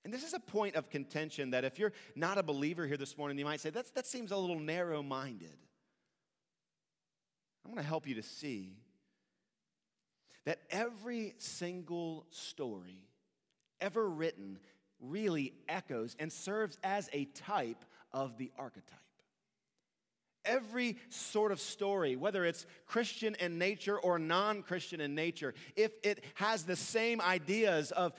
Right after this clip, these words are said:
rescuing and resolving conflict and bringing salvation of any sort, it really is a faint echo, some louder, some more quiet.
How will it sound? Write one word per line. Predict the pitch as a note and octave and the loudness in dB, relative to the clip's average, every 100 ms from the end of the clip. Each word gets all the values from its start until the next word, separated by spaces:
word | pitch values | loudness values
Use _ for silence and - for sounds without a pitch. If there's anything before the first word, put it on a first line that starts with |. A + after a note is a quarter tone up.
| - | -10
rescuing | - F3 B3+ - - G#3+ F#3+ F3 | 0 4 4 2 -2 2 2 4
and | E3 D#3+ - | 2 0 -8
resolving | D3+ F#3 D#3 D#3 G#3 B3+ B3 G#3+ G3+ | -2 0 0 4 6 6 6 4 0
conflict | F#3 F#3+ A#3 A3+ F#3 D3+ A2+ - - _ - | 0 2 4 2 0 0 0 -10 -20 _ -12
and | D#3 | -6
bringing | D3+ A3 B3+ A#3+ G#3+ F#3+ - | 0 2 4 4 2 0 -6
salvation | - - G3+ F#3+ D#3+ G#3 C4 F3+ G3 | -2 4 6 6 4 4 4 2 2
of | F3+ F3 F#3+ | 2 2 2
any | A#3 B3 | 2 2
sort, | - B3 A3+ F3+ | 2 6 6 6
it | A3 G#3 | 4 2
really | A3 D4+ B3+ | 0 4 4
is | - G#3+ G3 | 4 2 4
a | F3+ | 2
faint | - A#3+ B3+ C#4 - - | 0 0 2 2 -4 -2
echo, | A3+ A#3+ E3 B2 - - | -2 2 4 4 0 -6
some | - A#3+ B3 | 0 2 2
louder, | G#3+ G#3+ A#3+ B3+ B3 A3+ | 4 6 6 6 6 4
some | - A3+ A3+ | 0 2 2
more | G#3+ G#3 | 2 2
quiet. | - G#3+ G#3 D#3 D#3 | 2 2 6 6 6